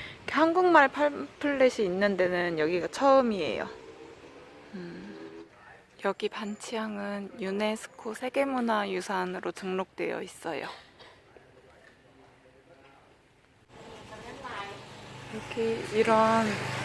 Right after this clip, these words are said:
도자기 또 이렇게 만들어서 파네요. 사고 싶지만 사실 쓸모가 없을 것 같아서 구경만 하려고요.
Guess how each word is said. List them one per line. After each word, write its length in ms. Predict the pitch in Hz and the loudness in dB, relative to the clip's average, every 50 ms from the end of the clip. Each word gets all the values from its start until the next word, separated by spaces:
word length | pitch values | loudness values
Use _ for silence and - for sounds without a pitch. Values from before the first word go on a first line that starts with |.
| - - - - - - - - - - | -4 -4 -4 -4 -4 -4 -2 -2 0 6
도자기 1000 | - 233 233 - 294 294 285 - - 240 240 240 240 240 240 233 220 208 190 190 190 - - - - - - - - - - - - - - - - - - - - - - - - - - | 8 8 8 10 10 8 8 8 4 2 4 4 6 6 6 6 6 4 4 2 0 -2 -4 -4 -4 -4 -4 -4 -4 -4 -4 -4 -6 -6 -6 -6 -6 -6 -8 -8 -10 -10 -12 -14 -12 -6 0
또 160 | - 202 196 | 2 4 4
이렇게 340 | 190 180 175 170 - - 196 | 4 2 0 -2 -2 -4 -2
만들어서 500 | 190 175 180 185 185 196 196 196 - - | -2 0 0 0 0 0 -2 -2 -4 -6
파네요. 500 | - - 226 220 220 214 202 196 196 196 208 - - - - - - - | -4 0 2 2 4 4 2 2 0 -2 -4 -6 -10 -14 -14 -14 -14 -12
사고 320 | - - - - 269 269 285 | -10 -8 -4 -4 0 0 0
싶지만 800 | 269 - - - - - - 226 226 240 247 240 233 220 208 - - - - - - - - - - - - - - - - - - - - - - - - - - - - - | 0 -2 -4 -8 -10 -2 2 4 6 8 8 6 6 4 0 -2 -8 -10 -12 -14 -14 -14 -14 -14 -12 -12 -12 -12 -12 -14 -16 -16 -16 -16 -14 -14 -14 -14 -14 -16 -16 -14 -14 -10
사실 340 | - 240 220 - - 233 220 | -6 -6 -6 -2 0 0 0
쓸모가 480 | 214 - 254 262 269 285 285 269 - 180 | 0 0 0 0 2 2 2 2 2 0
없을 260 | 170 - - - 202 | 0 0 -4 -8 -6
것 180 | - - 180 | -4 -4 -4
같아서 560 | 185 180 - - - 185 170 - 185 185 180 185 185 - - - - - - - - - - - - - - - - - - - | -4 -4 -6 -6 -8 -6 -6 -4 -4 -4 -4 -6 -8 -14 -16 -18 -20 -20 -20 -20 -20 -20 -20 -20 -18 -18 -18 -20 -20 -20 -18 -16
구경만 600 | - - - - 190 190 190 190 185 185 180 185 | -14 -12 -4 -2 0 0 2 2 0 0 0 0
하려고요. 720 | 185 190 196 196 196 196 190 - - 180 165 170 165 170 | 0 0 0 2 2 0 0 -2 -2 -2 -2 -2 -2 -4